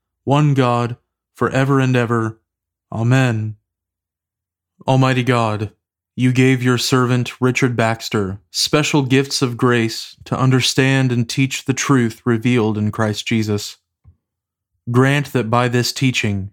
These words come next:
we may know you, the one true God, and Jesus Christ whom you have sent,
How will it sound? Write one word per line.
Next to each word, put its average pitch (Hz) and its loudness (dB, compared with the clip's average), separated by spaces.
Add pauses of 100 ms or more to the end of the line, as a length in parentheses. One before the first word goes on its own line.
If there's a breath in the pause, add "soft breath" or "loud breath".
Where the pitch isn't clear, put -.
(120)
we 120 2
may 120 2
know 120 2
you, 98 -6 (540)
the 117 2
one 123 2
true 123 0
God, 104 -2 (560)
and 131 2
Jesus 123 0
Christ 110 -2
whom 131 0
you 113 0
have 113 -4
sent, - -6